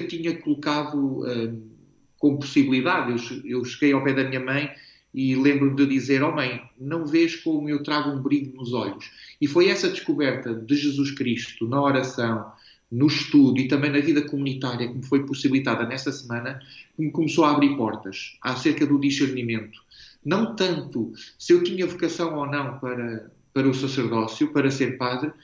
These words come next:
mas percebi que estava disponível. E, e, e nessa disponibilidade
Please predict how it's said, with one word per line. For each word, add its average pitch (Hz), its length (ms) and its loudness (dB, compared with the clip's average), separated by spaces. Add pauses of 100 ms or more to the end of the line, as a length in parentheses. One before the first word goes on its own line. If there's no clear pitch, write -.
(260)
mas 160 160 2
percebi 165 300 -2
que 190 60 -4
estava 208 240 0
disponível. 214 560 -6 (320)
E, 139 420 6
e, - 60 -6 (180)
e 147 80 6
nessa 202 260 2
disponibilidade 156 920 2